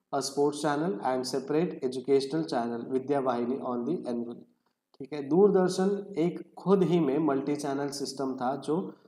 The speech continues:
स्पोर्ट्स के लिए अलग चैनल था और एजुकेशनल सिस्टम्स के लिए विद्या वाहिनी के through अलग चैनल बनाया था। But the sea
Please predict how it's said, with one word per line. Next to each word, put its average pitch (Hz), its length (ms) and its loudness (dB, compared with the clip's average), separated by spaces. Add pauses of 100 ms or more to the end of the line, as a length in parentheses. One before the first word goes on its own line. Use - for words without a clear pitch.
स्पोर्ट्स 139 400 0
के 156 100 0
लिए 160 120 4
अलग 156 180 4
चैनल 170 460 0
था 180 60 2
और 180 260 4
एजुकेशनल 135 520 0
सिस्टम्स 139 460 -2
के 135 120 -2
लिए 151 160 2
विद्या 131 280 0
वाहिनी 127 360 0
के 123 120 -4
through 151 260 -2 (100)
अलग 131 240 0
चैनल 127 420 -4
बनाया 110 380 -4
था। - 300 -10 (360)
But 160 160 6
the 180 160 2
sea 202 260 0